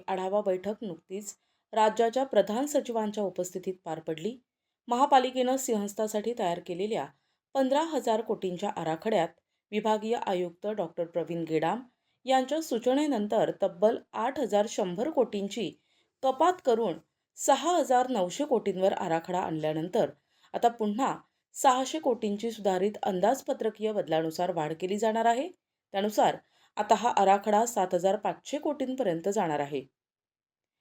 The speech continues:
आगामी कुंभमेळ्यासाठी महापालिकेनं पंधरा हजार कोटींचा प्रारूप आराखडा तयार केला होता. त्यात रिंग रोड आणि भूसंपादनासाठी चार हजार कोटी रुपयांची तरतूद करण्यात आली होती.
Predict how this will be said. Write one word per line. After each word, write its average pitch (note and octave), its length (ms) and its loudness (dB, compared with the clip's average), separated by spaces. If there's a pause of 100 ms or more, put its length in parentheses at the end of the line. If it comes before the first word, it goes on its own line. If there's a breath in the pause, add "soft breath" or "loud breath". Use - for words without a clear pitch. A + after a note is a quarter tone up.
(160)
आगामी B3 360 2
कुंभमेळ्यासाठी A#3+ 800 0
महापालिकेनं G3 800 0 (460)
पंधरा B3 300 2
हजार A#3+ 340 2
कोटींचा G3+ 500 -2
प्रारूप F3+ 480 0
आराखडा E3 440 -4 (100)
तयार D3+ 200 -8
केला F#3 220 -6
होता. A#3+ 280 -6 (520)
त्यात G#3+ 240 2
रिंग F#3 220 0
रोड G3+ 260 4
आणि F#3 200 -2
भूसंपादनासाठी A3+ 1160 -2 (480)
चार D4 200 4
हजार C4+ 280 0
कोटी A#3 240 -2
रुपयांची F3+ 540 -2
तरतूद F3 300 -6 (100)
करण्यात E3+ 360 -4
आली D3+ 160 -6
होती. D3 280 -10